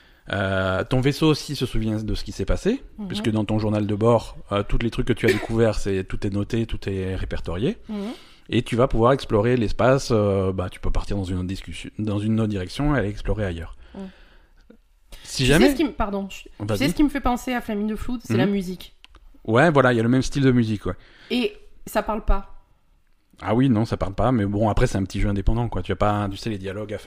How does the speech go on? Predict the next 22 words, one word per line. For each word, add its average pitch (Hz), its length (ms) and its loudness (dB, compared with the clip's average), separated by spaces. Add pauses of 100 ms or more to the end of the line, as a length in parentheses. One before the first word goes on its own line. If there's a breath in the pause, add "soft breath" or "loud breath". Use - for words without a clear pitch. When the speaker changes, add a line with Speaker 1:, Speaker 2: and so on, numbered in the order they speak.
(140)
Speaker 1:
à, 104 60 -6
à 101 40 -4
cent 98 160 -10
pour 98 200 0
cent, 113 160 -2
c'est 98 180 -10
pas 90 560 -6
Speaker 2:
Non, 220 80 -4
non, 269 140 0
mais 220 380 0
voilà. 214 340 -4 (180)
Speaker 1:
Ouais, 107 300 0 (100)
Speaker 2:
C'est, 185 80 -12
Speaker 1:
ouais. 190 60 -8
Speaker 2:
euh, 185 80 -10
non, 196 120 -8
mais 202 120 -4
on 196 160 -2
en 202 100 -4
parle 196 140 -2
après, 190 240 2
vas-y. 170 260 -12